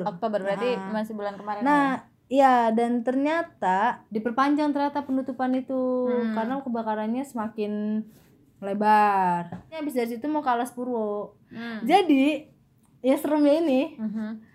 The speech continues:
Speaker 2: cuma Alas Purwo doang yang nggak ada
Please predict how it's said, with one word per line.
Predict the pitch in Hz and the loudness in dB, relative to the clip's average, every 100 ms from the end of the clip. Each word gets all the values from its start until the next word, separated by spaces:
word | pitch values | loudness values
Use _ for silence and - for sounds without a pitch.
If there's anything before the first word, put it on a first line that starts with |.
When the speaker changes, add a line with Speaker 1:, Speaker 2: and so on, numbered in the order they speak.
| _ _ | _ _
Speaker 2:
cuma | - 262 233 | -4 -2 2
Alas | 247 254 262 | 4 2 0
Purwo | 254 247 247 | -4 -2 0
doang | 226 233 254 269 277 - - | 2 2 0 -2 -6 -10 -6
yang | 220 226 247 | -2 -2 -2
nggak | 226 196 190 | -2 -2 -2
ada | 185 | -4